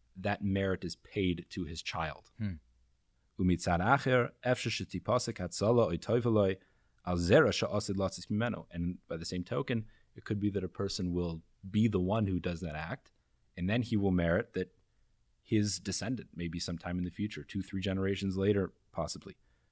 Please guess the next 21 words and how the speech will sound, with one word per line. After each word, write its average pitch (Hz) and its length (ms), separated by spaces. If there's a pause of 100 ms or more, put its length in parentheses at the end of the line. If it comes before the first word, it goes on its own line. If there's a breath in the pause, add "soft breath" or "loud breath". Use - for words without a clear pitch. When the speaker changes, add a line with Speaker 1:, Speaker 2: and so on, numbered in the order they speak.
(160)
Speaker 1:
will 87 160
now 87 200
merit 85 380
some 80 240
great 82 240
salvation. 76 520 (1400)
Speaker 2:
And 120 120
is 110 160
that, 117 320 (420)
um, 90 520 (1000)
like, 87 320 (120)
payment 113 640 (140)
or 92 260
atonement, 98 640
you 92 120
know, 80 100
for 82 180
good 82 360
or 80 260
for - 180
evil, 92 420